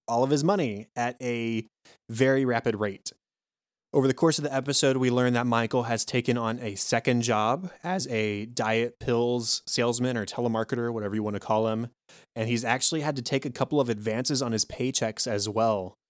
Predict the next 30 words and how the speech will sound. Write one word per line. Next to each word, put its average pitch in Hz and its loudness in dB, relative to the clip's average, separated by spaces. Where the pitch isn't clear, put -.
So 120 2
as 135 2
he 160 2
tries 156 2
to 143 -2
figure 143 2
out 123 0
what 131 -2
to - -6
do 147 2
with 110 -2
his 110 0
mounting 104 0
debt, 107 -2
Dwight 135 0
is 123 0
still 117 2
trying 117 0
to 117 -2
face 113 2
the 117 -4
fact 107 -2
that 110 -2
he 123 -2
and 113 -4
Angela 117 -2
are 104 -2
no 110 0
longer 107 0
together. 104 -2